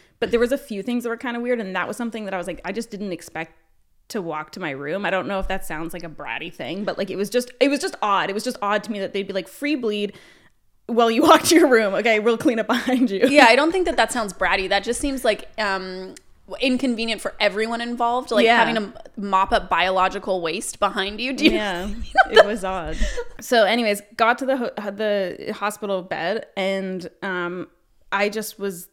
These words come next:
Speaker 1: like, dying at this point. I was laying down, and my doula was like, um, which a lot of people don't know the difference between a doula and a midwife. So if you have a midwife, then that would be the person who would deliver your child instead of a doctor,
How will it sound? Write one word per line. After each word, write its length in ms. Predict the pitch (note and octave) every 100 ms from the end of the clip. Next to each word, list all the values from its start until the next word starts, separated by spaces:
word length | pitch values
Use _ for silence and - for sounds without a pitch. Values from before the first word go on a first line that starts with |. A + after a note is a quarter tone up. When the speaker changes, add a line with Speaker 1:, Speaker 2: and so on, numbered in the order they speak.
| _
Speaker 1:
like, 400 | - F3 D#3+ -
dying 380 | - E3 E3 G3
at 100 | G3+
this 120 | G#3 G3+
point. 260 | A#3+ A3+
I 40 | F3+
was 100 | F3
laying 300 | E3+ E3+ F3+
down, 380 | E3+ E3+ E3+ E3+ -
and 160 | G3
my 160 | F#3 F3
doula 480 | F3 G3+ F#3+ F#3 F3
was 160 | F3 F3
like, 300 | D#3 - _
um, 460 | F3+ D#3+ D#3 D3+ E3+ _ _
which 260 | A3+ G#3+ - - _ _ _
a 60 | G#3
lot 160 | G#3+
of 60 | A#3
people 180 | C#4+ D4
don't 220 | F#3 -
know 80 | E3
the 80 | E3+
difference 260 | E3+ E3+
between 180 | - F3+
a 40 |
doula 220 | E3+ E3 D#3+
and 80 |
a 40 | D#3+
midwife. 300 | D3+ F3 F3+
So 160 | -
if 180 | F3+ G3
you 80 | G#3+
have 140 | B3
a 60 | C4+
midwife, 520 | A#3 F3 E3+ F#3+ G3+
then 200 | G#3 F#3
that 180 | F3 F3+
would 160 | F#3+ F#3
be 180 | F#3 F3+
the 80 |
person 300 | F3 F3+ D#3
who 80 | F#3
would 80 | F3
deliver 260 | E3 D3+ D3+
your 120 | D#3
child 340 | - C#3+ D3+
instead 440 | C#3+ E3 - F3 D#3
of 80 | F3
a 60 |
doctor, 540 | D#3 C3+ - G#3 G3